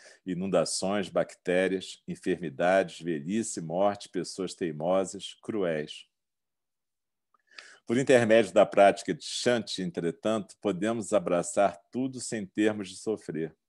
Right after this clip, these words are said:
Para um coração pequeno, qualquer coisa pode ser demais. Ele não consegue tomar conta e abraçar cada dificuldade que surge.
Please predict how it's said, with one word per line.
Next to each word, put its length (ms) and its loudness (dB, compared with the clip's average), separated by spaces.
Para 140 2
um 60 -4
coração 440 2
pequeno, 520 -2
qualquer 420 0
coisa 380 0
pode 260 -2
ser 220 -2
demais. 760 -6
Ele 140 -4
não 200 0
consegue 640 0
tomar 460 -4
conta 560 -8
e 120 2
abraçar 720 2
cada 340 6
dificuldade 880 0
que 80 -10
surge. 540 -12